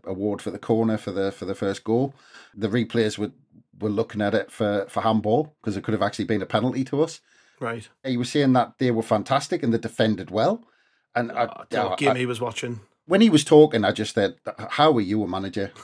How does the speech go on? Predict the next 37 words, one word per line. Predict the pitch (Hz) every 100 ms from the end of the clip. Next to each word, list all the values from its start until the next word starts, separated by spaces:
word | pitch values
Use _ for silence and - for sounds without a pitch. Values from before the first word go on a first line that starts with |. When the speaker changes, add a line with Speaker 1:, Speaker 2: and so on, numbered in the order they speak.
| 175 -
Speaker 1:
Honestly, | 165 104 101 92
I | 85
Speaker 2:
<laughs> | 107
Speaker 1:
just, | 95 - - _
it, | 101 -
it | 107 -
doesn't | 110 110
make | 98 -
sense. | 95 92 - _
Speaker 2:
He | -
doesn't | 277 277 302
even | 247 151 135
need | 202 196
that | 226 -
job. | 139 151 190
I | 185
don't | 226 277 -
get | 139
it. | 269 - 185
Why | 220
is | 294 208
he |
there? | 170 135 240 - _ _ _
Like, | 180 208
why, | 240 233
why | 202 233
is | 220
he | 226 202
not | 180 131 -
sat | - 180 170 - - _ _ _ _ _ -
on | 170
a | 165
sun | 180 151
lounger | 139 127 123 135
around | 143 143
a | 135
pool | - 139 123 113